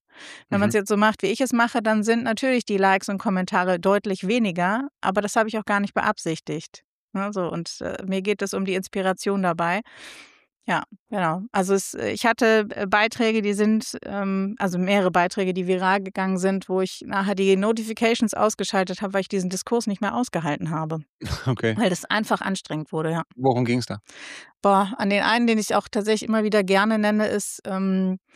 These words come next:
Speaker 1: da habe ich mich darüber brüskiert, dass dieser Kalender mit den nackten Frauen
Speaker 2: Oh Gott,
Speaker 1: nirgendwo mehr
Speaker 2: ja.
Speaker 1: hängen sollte.
Speaker 2: Ja.
Speaker 1: Mhm. Und dass da, das hat auch noch LinkedIn Dach hatte das dann auch noch weiter <laughs>
Speaker 2: Ingis
Speaker 1: gepostet.
Speaker 2: Redaktion hat das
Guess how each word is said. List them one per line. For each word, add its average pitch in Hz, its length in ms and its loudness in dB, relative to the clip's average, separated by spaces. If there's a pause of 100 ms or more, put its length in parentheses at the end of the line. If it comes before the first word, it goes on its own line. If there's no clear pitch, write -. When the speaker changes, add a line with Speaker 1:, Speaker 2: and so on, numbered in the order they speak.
(400)
Speaker 1:
da 190 160 2
habe 196 180 2
ich 190 120 -2
mich 202 160 -2
darüber 196 380 4
brüskiert, 226 720 -2
dass 202 200 2
dieser 190 300 0
Kalender 214 420 2
mit 190 180 -2
den 208 100 -2
nackten 190 300 -4
Frauen 175 580 0 (460)
Speaker 2:
Oh 156 120 6
Gott, 220 180 4
Speaker 1:
nirgendwo 220 60 0
mehr 220 120 4
Speaker 2:
ja. 185 60 0
Speaker 1:
hängen 190 280 4
sollte. 165 460 -2 (180)
Speaker 2:
Ja. 202 180 0
Speaker 1:
Mhm. 190 220 -2 (260)
Und 185 320 -2
dass 190 240 2
da, 180 380 4
das - 160 -8
hat 196 120 2
auch 190 60 4
noch 185 160 -2
LinkedIn 190 460 0 (420)
Dach 202 240 0
hatte 196 220 0
das 185 140 -6
dann - 160 -4
auch 196 120 -2
noch 226 200 -2
weiter 220 480 0 (300)
<laughs> 247 280 4
Speaker 2:
Ingis 254 280 6
Speaker 1:
gepostet. - 0 -
Speaker 2:
Redaktion 208 500 2
hat 202 80 0
das - 100 -4